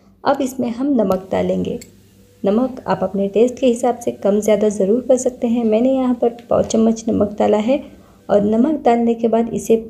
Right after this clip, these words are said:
बहुत अच्छे से mix कर लेना है, हमें इसे ढकने की ज़रूरत नहीं है। और अगर आपको भिंडी थोड़ी खट्टी मीठी पसंद है,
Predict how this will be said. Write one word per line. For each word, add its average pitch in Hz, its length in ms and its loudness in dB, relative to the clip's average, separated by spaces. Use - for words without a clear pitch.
बहुत 277 220 -2
अच्छे 247 260 0
से 240 160 0
mix 214 400 0
कर 233 180 2
लेना 214 220 0
है, 208 240 -4
हमें 226 180 2
इसे 226 200 2
ढकने 196 340 -4
की - 140 -10
ज़रूरत 202 460 -2
नहीं 233 260 -2
है। 233 220 -2
और - 360 -4
अगर 269 260 -2
आपको 254 320 0
भिंडी 233 340 2
थोड़ी 330 220 -4
खट्टी 269 280 -2
मीठी 277 260 -2
पसंद 226 360 0
है, 220 220 -6